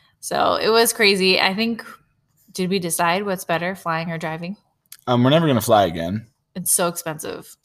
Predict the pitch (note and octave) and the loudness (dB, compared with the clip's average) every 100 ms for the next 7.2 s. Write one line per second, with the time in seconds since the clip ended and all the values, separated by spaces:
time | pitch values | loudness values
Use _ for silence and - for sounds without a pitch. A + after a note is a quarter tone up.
0 | - G3+ G#3 C4 B3 A#3 G#3+ - A3 A3 | 0 2 2 2 2 2 -2 0 0 0
1 | B3 B3 C4+ C4+ - G3+ G3 F#3 F3 F3 | -4 -4 -4 -4 -8 -4 0 2 2 0
2 | G3 G3+ A3 G3+ F#3+ F#3+ G3+ G3 F3+ E3+ | -4 -6 -4 -6 0 0 0 -4 -4 -4
3 | F3 G3 G#3+ G3+ G3+ - - G3 G#3 G#3+ | -2 -2 -2 0 0 0 -2 0 0 -2
4 | G3+ G3 G3 F#3+ E3 F3 F#3 G#3+ G3 G3 | -4 -6 -4 -4 -4 -4 -6 0 0 0
5 | G#3+ _ _ _ _ _ - F#3+ G#3+ F3 | -4 _ _ _ _ _ -8 -2 -2 0
6 | F3 F3 F3 F3 F3 - - F3 - - | -2 0 0 0 -2 -6 -10 -8 -8 -8
7 | - | -8